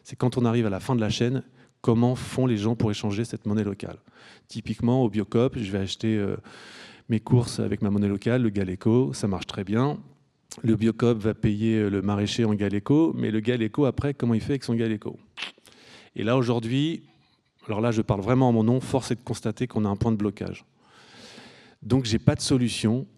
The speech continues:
En revanche, ce qui est clair, et c'est ce que disent les économistes qu'on voit dans le film, c'est qu'il faut une biodiversité dans l'économie. Donc, il faut, un peu comme le font, euh, les Suisses avec le vir, trouver des monnaies qui soient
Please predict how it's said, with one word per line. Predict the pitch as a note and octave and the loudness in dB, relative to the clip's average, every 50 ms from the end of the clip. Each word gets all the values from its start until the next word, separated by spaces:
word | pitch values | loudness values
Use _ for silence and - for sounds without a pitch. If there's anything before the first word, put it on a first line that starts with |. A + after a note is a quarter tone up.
| _ _ | _ _
En | - B2+ A#2+ | 2 4 4
revanche, | A#2+ B2 A#2 C3 D3+ D#3 - | 4 4 4 2 2 0 -2
ce | - | -4
qui | - - B2 | -4 -4 -4
est | A2 | -4
clair, | - - A#2+ B2+ C#3 D3 | -2 -2 0 0 0 0
et | C3+ A2 | 0 -2
c'est | - - A#2 | -2 -4 -4
ce | G#2+ - | -6 -4
que | - - | -2 -2
disent | A2+ G#2 A2 A#2 A2 G#2+ | -2 0 -2 -2 -2 -2
les | G#2 G2+ G2 | 0 0 0
économistes | G#2 - - G#2+ A2 A2 A#2 A2+ - | 0 2 2 2 2 0 -2 -4 -4
qu'on | - - | -4 -4
voit | G2+ G2 G2 | -2 -2 -2
dans | F#2 G2 | -2 -2
le | G2+ | -2
film, | - - D3 D3 D#3 D3+ - | -2 -2 0 0 0 -2 -4
c'est | - - - B2 | -8 -6 -6 -6
qu'il | A#2 - A#2 | -4 -4 -2
faut | - - C#3 C3 | 0 2 2 2
une | A#2+ G#2+ | 2 4
biodiversité | G#2 B2 - B2+ B2 A2+ A#2+ A#2 - - B2 - C3+ B2+ | 4 4 4 4 2 0 0 0 -2 -4 -4 -2 0 2
dans | A#2+ A2 | 2 2
l'économie. | A2 G#2 - A#2 G#2+ G#2+ G2+ F#2+ F2+ F#2 - _ _ _ _ _ _ _ _ _ - - - - - _ - | 2 2 0 0 0 0 0 -2 -4 -10 -16 _ _ _ _ _ _ _ _ _ -20 -20 -20 -20 -20 _ -2
Donc, | A2+ A2+ A2 - - - - _ _ - | 0 0 0 -2 -8 -20 -20 _ _ -8
il | - B2+ | -6 -6
faut, | G2+ - D3 D3 D#3+ E3 - - - | -2 0 2 2 2 2 0 -2 -4
un | - - | -4 0
peu | - - E3 | 0 0 2
comme | - D3 C3 B2+ | 2 4 4 4
le | A#2 A2+ | 4 2
font, | - - - C3 B2+ B2 | 2 0 0 2 4 4
euh, | A2 G#2+ G#2 G#2 G#2 G#2+ | 4 2 2 0 -2 -2
les | G#2+ A2 | -2 -2
Suisses | G#2+ - A#2 C3+ B2+ - A2+ | -4 -4 -4 -6 -4 -4 -2
avec | G2 G#2 G2 - | -2 -2 -2 -2
le | - G#2+ | -2 -2
vir, | G2 G2 A#2 C#3 D3+ D3 C#3+ - - _ - | 0 2 2 2 2 0 -4 -8 -14 _ -4
trouver | - G2+ C#3 C#3 C#3 C3 C#3 C#3+ C3+ | -2 0 2 2 2 2 2 2 2
des | A2+ A2+ G#2 | 2 2 2
monnaies | G#2+ G#2 G2+ A2+ B2+ B2+ B2+ B2 A#2 A#2 A#2+ A#2+ - _ _ - - - _ _ _ _ _ _ _ _ _ _ | 2 2 2 4 4 4 4 4 2 0 -2 -6 -10 _ _ -20 -20 -20 _ _ _ _ _ _ _ _ _ _
qui | - - B2+ | -10 -8 -6
soient | - - - B2 A#2 A2+ A2 | -6 -2 0 2 2 2 2